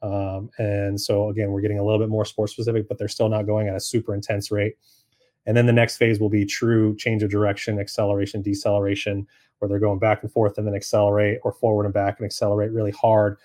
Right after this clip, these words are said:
So again, it's getting progressively more and more intense, um, as the, as the warm up is going along, and then we'll finish it with,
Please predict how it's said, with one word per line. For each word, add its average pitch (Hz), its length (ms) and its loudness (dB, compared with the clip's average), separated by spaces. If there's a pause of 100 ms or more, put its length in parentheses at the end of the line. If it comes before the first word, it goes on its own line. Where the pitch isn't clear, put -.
(240)
So - 140 -4
again, 110 220 2
it's 104 120 -4
getting 120 280 2
progressively 110 580 0
more 110 220 2
and 107 80 0
more 107 160 0
intense, 127 600 -4
um, 107 240 -2 (100)
as 101 180 -4
the, 104 280 -2 (360)
as 104 120 -2
the 107 60 0
warm 107 240 2
up 104 160 0
is 101 220 0
going 107 240 -2
along, 107 440 0
and 113 140 0
then 104 180 0
we'll 101 120 0
finish 113 420 -2
it 107 140 -2
with, 104 400 0